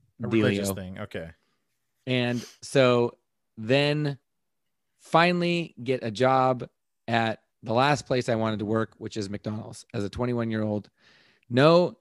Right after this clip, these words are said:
Speaker 2: no shame in it to anyone. I,
Speaker 1: No,
Speaker 2: it
Speaker 1: no,
Speaker 2: was
Speaker 1: no.
Speaker 2: just
Speaker 1: It's
Speaker 2: like,
Speaker 1: just not what you wanted.
Speaker 2: I did not wanna work at McDonald's. And I got this job at Mc-, McDonald's knowing that I was literally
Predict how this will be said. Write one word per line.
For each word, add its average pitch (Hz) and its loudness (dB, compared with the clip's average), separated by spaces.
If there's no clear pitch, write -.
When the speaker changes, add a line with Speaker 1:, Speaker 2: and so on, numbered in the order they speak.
Speaker 2:
no 135 4
shame 180 4
in 156 2
it 156 0
to 131 -4
anyone. 123 0
I, 113 0
Speaker 1:
No, 190 0
Speaker 2:
it - 4
Speaker 1:
no, 185 4
Speaker 2:
was 170 2
Speaker 1:
no. 123 0
Speaker 2:
just 123 0
Speaker 1:
It's 120 -2
Speaker 2:
like, 117 6
Speaker 1:
just 147 -4
not 151 -2
what 123 -4
you 139 -2
wanted. 101 -8
Speaker 2:
I 135 6
did 123 0
not 123 2
wanna 123 4
work 117 0
at 120 -2
McDonald's. 101 -2
And 107 0
I 107 0
got 123 4
this 127 -4
job 127 2
at 120 -8
Mc-, 120 -12
McDonald's 110 0
knowing 135 4
that 123 0
I 120 2
was 110 0
literally 123 0